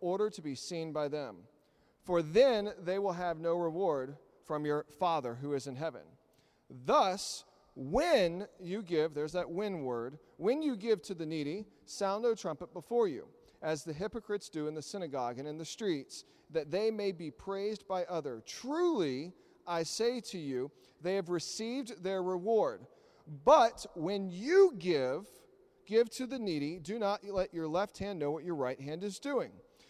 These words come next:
so that your giving may be in secret, and your Father who sees in secret will reward you." And so this is the first time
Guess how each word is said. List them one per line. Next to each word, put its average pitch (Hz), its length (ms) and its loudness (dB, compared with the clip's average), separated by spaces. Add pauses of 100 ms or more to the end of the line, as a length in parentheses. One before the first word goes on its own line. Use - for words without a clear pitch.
(120)
so 233 280 4
that 220 200 4
your 180 160 2
giving 226 540 -2
may 190 180 -2
be 214 420 -8
in 208 140 -6
secret, 180 560 -6
and 156 160 -6
your 156 140 -4
Father 208 480 -2
who 160 180 -2
sees 180 680 -4 (260)
in 165 160 -4
secret 180 600 0 (260)
will 170 500 8 (200)
reward 165 800 4 (180)
you." 175 300 -4 (440)
And 185 120 -4
so 202 120 2
this 277 200 0
is 294 120 -6
the 254 120 2
first - 480 -2
time 202 540 -6